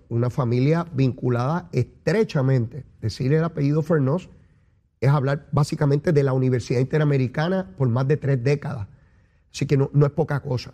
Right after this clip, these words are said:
no es poca cosa. La, la Junta de Síndicos <clears throat> despidió al licenciado Fernó de la noche a la mañana, de la noche a la mañana.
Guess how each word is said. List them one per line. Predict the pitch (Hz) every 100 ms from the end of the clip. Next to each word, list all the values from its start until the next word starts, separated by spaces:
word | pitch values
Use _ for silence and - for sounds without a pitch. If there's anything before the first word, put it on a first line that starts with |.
| -
no | 117
es | 110
poca | - 131 139
cosa. | 131 117 - _ _ _ _ _ _ _ -
La, | 135 127 117 113 -
la | 135
Junta | 131 135 156
de | 147
Síndicos | 214 220 156 - 156 - -
<clears throat> | - 107 - _ _ _ _ _ _
despidió | - 127 - 120 165
al | 160
licenciado | 120 135 139 135
Fernó | - 143 135 147 - - _ _ -
de | 139
la | 131
noche | 123 135
a | 135
la |
mañana, | 117 101 90 80 - _ _ _ _ -
de | 110
la | 107
noche | 113 170
a |
la | 160
mañana. | 180 196 139